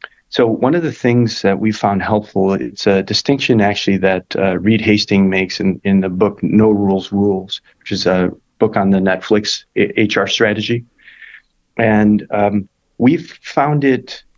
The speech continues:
less helpful to talk about the workplace as a family, which is, uh, uh, tends to be about unconditional love.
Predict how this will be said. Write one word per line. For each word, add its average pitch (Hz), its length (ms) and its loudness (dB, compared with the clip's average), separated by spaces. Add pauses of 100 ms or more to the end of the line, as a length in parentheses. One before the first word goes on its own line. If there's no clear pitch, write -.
(160)
less 120 380 0
helpful 120 500 -2
to - 160 -14
talk - 560 -4 (500)
about 104 320 0
the 104 80 2
workplace 107 880 -2
as 104 200 -2
a 101 60 -2
family, 127 520 0 (840)
which - 460 -2
is, 101 440 -2
uh, 101 400 0 (240)
uh, 98 260 -4
tends 120 280 -2
to 110 100 -2
be 110 200 2
about 104 380 0
unconditional 104 580 0
love. 101 300 -2